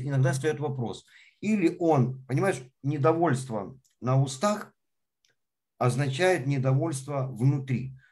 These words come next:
Ну, это, конечно, тяжело. Не может же быть человек всё время недовольный. Значит, э, иногда недовольство на устах не означает, что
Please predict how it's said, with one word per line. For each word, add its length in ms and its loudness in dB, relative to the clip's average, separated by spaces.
Ну, 200 -2
это, 260 -2
конечно, 480 2
тяжело. 600 -6
Не 80 -10
может 360 -2
же 120 -6
быть 220 2
человек 340 -2
всё 160 -4
время 260 -2
недовольный. 600 -6
Значит, 520 -6
э, 400 2
иногда 760 2
недовольство 680 0
на 180 0
устах 380 -2
не 80 -2
означает, 600 -2
что 180 -2